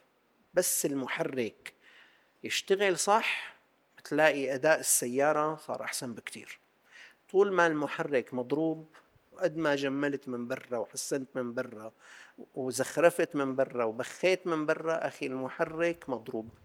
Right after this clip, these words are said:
روح فضلنا هالمحرك، نزل هالمحرك، افرطه ورجع هيك اجمعه وركبه، بإذن الله سيارتك بتمشي منيح.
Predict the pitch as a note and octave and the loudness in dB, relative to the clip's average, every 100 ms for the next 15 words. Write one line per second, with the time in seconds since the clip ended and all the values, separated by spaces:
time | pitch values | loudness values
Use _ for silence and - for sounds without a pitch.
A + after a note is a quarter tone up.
0 | - - _ F3+ F3 - - F#3 E3+ C#3 | -20 -20 _ -2 -2 -2 0 2 4 2
1 | B2 B2+ B2 E3 C#3+ D3+ D3+ - _ - | 0 -2 -6 -6 -4 -4 -6 -14 _ -14
2 | - D#3+ C#3 C#3+ B2+ B2+ B2+ C#3+ B2+ A#2 | -4 -2 2 4 4 2 0 0 -2 -4
3 | B2+ - E3 D#3+ D3+ - _ _ - A2+ | -4 -4 2 2 0 -6 _ _ -8 0
4 | D3+ C#3+ B2+ C3 A#2+ A#2 C#3 C#3 C#3+ D3 | 4 4 2 -4 -6 -4 -2 -2 -4 -10
5 | _ _ _ - _ - F3 G3 F3 F3 | _ _ _ -20 _ 0 0 0 0 0
6 | F3 F3+ E3 D#3+ C#3 C#3+ - A2 A2+ A2 | 0 -2 -2 -2 0 0 0 -2 -4 -4
7 | G#2 - A2+ G2 F2 E2+ - | -6 -6 -8 -6 -8 -12 -14